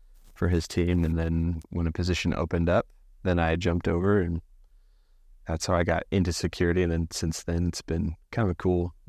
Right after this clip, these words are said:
journey. Uh, I think that that role gave me a lot of appreciation and understanding for security as a whole and compliance, 'cause I worked with Kenny a lot over at, at Adobe asking for stuff.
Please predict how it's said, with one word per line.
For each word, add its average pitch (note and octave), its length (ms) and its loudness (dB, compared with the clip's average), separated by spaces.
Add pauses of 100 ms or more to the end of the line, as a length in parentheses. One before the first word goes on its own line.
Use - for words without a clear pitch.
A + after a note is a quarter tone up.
journey. F#2 480 0 (340)
Uh, D2 500 -2
I - 40 -10
think G2+ 220 0
that F#2+ 180 2 (100)
that G2 320 2
role G2 600 2
gave F#2 260 2
me F#2 100 4
a F2+ 80 4
lot F2 400 2
of E2+ 560 -2
appreciation F2 840 0
and E2 120 0
understanding E2+ 560 -2
for E2+ 160 -4
security E2+ 460 -2
as E2 100 -4
a E2+ 100 -2
whole F2+ 380 -4 (600)
and A2 180 2
compliance, G2+ 480 2
'cause G2+ 160 -4
I F#2+ 60 0
worked F#2 180 -2
with E2+ 140 -6
Kenny F#2 300 0
a F2+ 80 2
lot F2 240 2
over F#2+ 220 -2
at, F2+ 160 -2 (280)
at F2 80 0
Adobe F2 500 2
asking E2+ 340 -4
for - 140 -8
stuff. - 500 -4